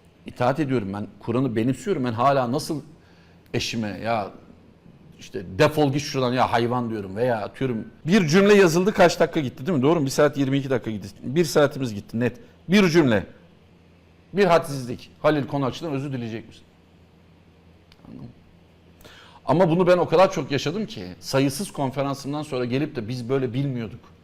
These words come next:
Biz seni televizyonda başka konular konuşurken görüyorduk. Hakkını helal et." Sayısız vallahi ve billahi.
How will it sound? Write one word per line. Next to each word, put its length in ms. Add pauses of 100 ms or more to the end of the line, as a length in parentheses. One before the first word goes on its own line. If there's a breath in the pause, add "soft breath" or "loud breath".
(440 soft breath)
Biz 100
seni 260
televizyonda 600
başka 220
konular 320
konuşurken 500
görüyorduk. 340 (400)
Hakkını 400
helal 260
et." 160
Sayısız 680
vallahi 480
ve 140
billahi. 300